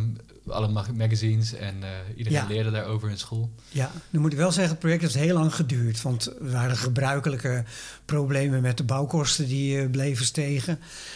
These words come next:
Speaker 2: Eh, er was ge-, weinig budget. Het was, geloof ik, bedoeld voor de Europese culturele hoofdstad in tweeduizend twee, samen met Rotterdam.
Speaker 1: Oh ja.
Speaker 2: Ja. Alleen,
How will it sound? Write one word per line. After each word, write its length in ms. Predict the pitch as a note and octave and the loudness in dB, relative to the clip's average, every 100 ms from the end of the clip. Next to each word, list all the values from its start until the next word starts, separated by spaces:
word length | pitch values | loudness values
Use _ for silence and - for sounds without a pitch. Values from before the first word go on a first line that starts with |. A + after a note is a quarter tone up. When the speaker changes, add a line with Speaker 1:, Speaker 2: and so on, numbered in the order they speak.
| - - | -16 -6
Speaker 2:
Eh, 360 | E3 B2 A#2+ A#2+ | 0 2 4 4
er 60 | |
was 160 | A#2+ A#2+ | 2 2
ge-, 260 | C3+ D3 B2+ | 0 0 0
weinig 300 | C#3 C#3+ A#2+ | 2 2 2
budget. 600 | B2+ A#2 - D#3 F3 - - - - - - - | 0 0 0 0 -2 -6 -12 -18 -16 -16 -18 -6
Het 120 | F3+ | -2
was, 180 | B2+ D#3+ | 2 2
geloof 240 | - E3+ D3 | 4 4 4
ik, 120 | C3 | 2
bedoeld 480 | C#3+ D#3+ F3+ G#3 - | 2 4 4 4 0
voor 360 | - D#3 D3 | 0 2 2
de 680 | C#3 C#3 C3 B2+ A#2+ A#2+ D#3 F#4 | 2 2 2 4 4 2 0 0
Europese 680 | D#3+ C3+ F3 D#3+ D3+ D3 A2+ | 2 2 2 2 4 2 2
culturele 580 | E3 C#3+ C3+ C#3 C#3 | 0 0 0 0 2
hoofdstad 580 | B2 C#3+ E3 - C#3+ B2+ | 2 4 2 0 -2 -2
in 140 | F#3+ A#2+ | -2 0
tweeduizend 500 | C#3+ C#3 B2 A2+ A2 | 0 2 2 2 2
twee, 260 | C3+ E3 | 0 2
samen 320 | E3+ C3+ C3+ C#3 | 0 0 0 0
met 140 | B2+ | 0
Rotterdam. 600 | A#2+ A2+ B2 C#3 F#3 G#3+ - - - A#2 | -2 -2 -2 -2 -4 -6 -14 -20 -12 -6
Speaker 1:
Oh 100 | A#2+ | -6
ja. 60 | A2+ - - - - | -6 -12 -18 -20 -2
Speaker 2:
Ja. 260 | E3 D#3+ - - - - - - | -2 -2 -12 -20 -20 -20 -20 -2
Alleen, 680 | F3 D3+ D3 D3 F3+ D#4+ | 2 4 4 4 0 -2